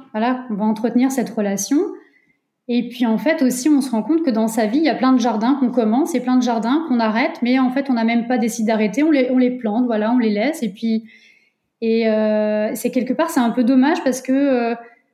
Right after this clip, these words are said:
finalement, de se dire, « Bon, bah, ce jardin-là, c'est fini, j'ai plus envie de m'en occuper, en tout cas, je suis passée à autre chose. » Et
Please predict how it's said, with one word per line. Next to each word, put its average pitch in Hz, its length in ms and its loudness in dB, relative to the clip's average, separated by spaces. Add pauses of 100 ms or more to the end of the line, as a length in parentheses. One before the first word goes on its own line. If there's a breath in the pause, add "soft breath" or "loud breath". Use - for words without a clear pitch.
finalement, 247 360 2
de 294 60 4
se 262 140 0
dire, « 233 220 2
Bon, 269 80 2
bah, 247 120 4
ce 214 100 0
jardin-là, 233 480 2
c'est 285 160 0
fini, 240 540 2
j'ai 214 160 0
plus - 120 -4
envie 240 160 2
de 226 60 4
m'en 226 140 2
occuper, 226 520 0
en 254 60 2
tout 247 140 -4
cas, 233 100 -4
je 240 80 -4
suis 214 100 -8
passée 214 280 -4
à 214 60 0
autre 196 120 -4
chose. » 277 260 -2
Et 226 220 -4